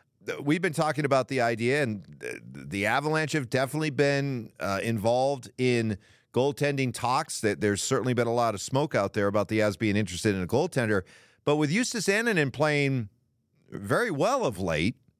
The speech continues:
culminating with his first career shutout in Chicago, is getting a backup goaltender or a one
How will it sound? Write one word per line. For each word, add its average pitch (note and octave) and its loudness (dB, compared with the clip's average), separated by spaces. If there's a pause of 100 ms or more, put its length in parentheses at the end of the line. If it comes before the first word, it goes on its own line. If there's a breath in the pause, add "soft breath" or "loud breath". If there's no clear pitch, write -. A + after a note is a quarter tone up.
(580 soft breath)
culminating E3+ 0
with D3 2
his C3+ 0
first E3 0
career C#3 0
shutout D3 0
in A#2 0
Chicago, A2 -2 (1700)
is G#3 2
getting G#3 -2
a F3 0
backup F3+ -2
goaltender D3 0
or C3 2
a B2 2
one D3+ 2